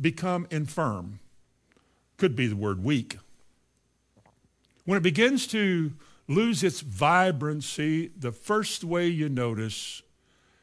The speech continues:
is the worship. Worship is an indication, it's a verbal outward indication with your body, whether in private or in the assembly.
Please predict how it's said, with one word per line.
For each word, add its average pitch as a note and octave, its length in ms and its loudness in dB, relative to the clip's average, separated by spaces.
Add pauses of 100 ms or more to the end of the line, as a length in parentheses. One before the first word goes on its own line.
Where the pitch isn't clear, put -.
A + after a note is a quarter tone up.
(280)
is - 180 -4
the A#2 60 -4
worship. - 460 -8 (3250)
Worship B3 440 4
is F3 180 4
an E3 160 0
indication, D3+ 960 0 (560)
it's E3+ 180 0
a C#3+ 60 0
verbal F#3+ 680 6
outward F3+ 760 4
indication E3+ 720 2
with F3+ 220 2
your G#3 140 4
body, C#3+ 520 2 (540)
whether D#3 220 4
in C3 160 0
private F#3+ 580 6
or D#3 180 0
in D#3+ 60 0
the D#3 80 0
assembly. G#2+ 540 -4